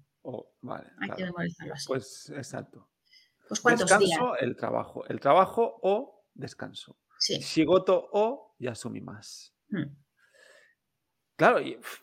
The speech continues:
Speaker 1: pero, bueno, no sé, es que no sé si te complico la vida, pero claro,
Speaker 2: No.
Speaker 1: es que, claro, eh, porque yo he entendido qué día, nan nichi, ¿no?
Speaker 2: Vale.
Speaker 1: Eh, claro, entonces, aquí,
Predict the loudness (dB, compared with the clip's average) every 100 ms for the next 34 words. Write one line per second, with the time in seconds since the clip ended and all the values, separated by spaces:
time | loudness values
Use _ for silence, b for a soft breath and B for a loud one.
0 | _ -10 -10 -10 -8 -6 -6 -4 -4 -2
1 | -2 0 2 0 0 -2 -4 0 2 2
2 | 2 4 6 8 8 8 4 4 2 2
3 | -10 B B B B 6 6 8 2 2
4 | 2 6 8 8 4 6 6 4 -4 -2
5 | 0 4 4 2 0 -2 -6 -8 -8 0
6 | 2 2 -2 -10 _ _ _ -8 2 6
7 | 8 8 6 4 -6 -18 b b b _
8 | -20 -20 -4 0 0 4 2 2 -2